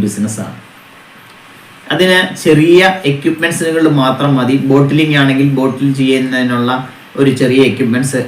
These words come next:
മതി. പോളിത്തീൻ കവർ ആണെങ്കിൽ, അല്ലെങ്കിൽ സ്റ്റാൻഡേർഡ് പൗച്ച് ആണെങ്കിൽ അതിനുള്ള സീലിംഗ് മെഷീൻ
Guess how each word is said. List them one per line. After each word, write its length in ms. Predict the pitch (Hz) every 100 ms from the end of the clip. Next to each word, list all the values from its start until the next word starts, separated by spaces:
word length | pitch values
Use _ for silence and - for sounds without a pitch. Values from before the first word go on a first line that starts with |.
| - 117
മതി. 200 | 104 117 - - - - - - - - - - - - - - - -
പോളിത്തീൻ 340 | 170 170 190 180
കവർ 160 | 165 151
ആണെങ്കിൽ, 280 | 139 135 127 147
അല്ലെങ്കിൽ 380 | 143 147 147 151 - - - -
സ്റ്റാൻഡേർഡ് 440 | - 165 175 180 165
പൗച്ച് 260 | 147 139 147
ആണെങ്കിൽ 280 | 135 131 156 160
അതിനുള്ള 380 | 151 156 147 139 135 - -
സീലിംഗ് 460 | - 147 147 147 139 -
മെഷീൻ 240 | 139 -